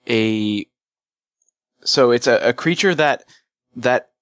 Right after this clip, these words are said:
f-, shapes itself in the person that is closest to you. So it, like, takes, it, like, reads your mind, and it knows, like, the person in your life that means the most to you. And it, like, cr-,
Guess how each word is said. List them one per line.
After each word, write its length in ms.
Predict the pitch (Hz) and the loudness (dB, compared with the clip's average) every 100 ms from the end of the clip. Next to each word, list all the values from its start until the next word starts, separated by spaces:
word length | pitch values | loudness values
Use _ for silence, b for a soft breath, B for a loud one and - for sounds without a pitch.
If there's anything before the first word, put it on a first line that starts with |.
| _ - | _ -16
f-, 380 | - - - - | -12 -12 -14 -14
shapes 520 | - - 135 135 - | -6 -2 0 0 -4
itself 540 | - - 135 120 117 - | -6 -2 2 2 0 -6
in 440 | 120 113 107 104 - | -2 0 0 -2 -4
the 100 | 117 | -6
person 680 | - 123 120 127 123 120 123 _ _ - | -2 -2 0 0 2 0 -2 _ _ -6
that 380 | 107 104 - _ | 0 0 -2 _
is 420 | 107 101 92 - - - | -4 -2 -2 -6 -10 -10
closest 560 | - 107 107 123 - | -2 0 0 -2 -2
to 60 | 127 | -4
you. 260 | 120 127 123 | 0 0 0
So 220 | - 98 | 0 0
it, 100 | - | 2
like, 240 | 104 90 _ _ _ _ _ _ _ | 0 -2 _ _ _ _ _ _ _
takes, 420 | - 131 127 - - _ _ _ | -2 -2 -2 -6 -8 _ _ _
it, 200 | - 120 110 | -2 -2 0
like, 200 | 131 104 | -2 0
reads 340 | 110 127 113 | 0 2 2
your 100 | 123 | 2
mind, 420 | 107 104 101 101 104 | 2 2 2 2 2
and 120 | 104 | 2
it 60 | |
knows, 420 | 101 107 107 107 107 | 2 2 2 0 0
like, 260 | 95 - _ _ | -2 -4 _ _
the 80 | 117 | -8
person 360 | - 113 - 113 | -4 -2 0 0
in 40 | |
your 140 | 107 101 | 2 2
life 220 | 98 - | 0 0
that 80 | 95 | -2
means 200 | 101 101 | -2 -2
the 60 | |
most 320 | 92 90 - | -2 -2 -4
to 80 | 107 | -4
you. 260 | 101 92 - _ _ _ _ | 0 -2 -4 _ _ _ _
And 160 | 123 120 | -2 -2
it, 100 | - _ _ _ _ _ - | -2 _ _ _ _ _ -4
like, 200 | 117 101 _ _ | -4 -4 _ _
cr-, 180 | - | -8